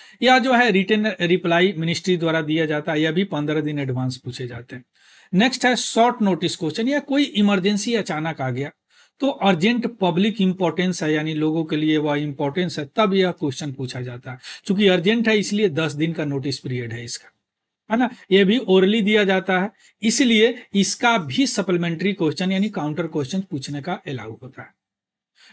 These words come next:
जो नेक्स्ट होता है question to the private member यानी निजी सदस्य से, अ, अ, से, से को संबोधित क्वेश्चंस। इसमें होता है किसी न-, निजी सदस्य से प्रश्न स्वयं सांसद एमपी themselves, स्वयं सांसद को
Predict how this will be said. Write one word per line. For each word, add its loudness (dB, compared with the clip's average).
जो 4
नेक्स्ट 2
होता 4
है 6
question 0
to -2
the 2
private 2
member 2
यानी 0
निजी 0
सदस्य -2
से, 4
अ, -4
अ, -2
से, 0
से 0
को 0
संबोधित 0
क्वेश्चंस। -2
इसमें 2
होता 2
है 4
किसी 0
न-, 2
निजी 4
सदस्य 0
से 2
प्रश्न -4
स्वयं 2
सांसद 0
एमपी 2
themselves, 0
स्वयं 0
सांसद -2
को 0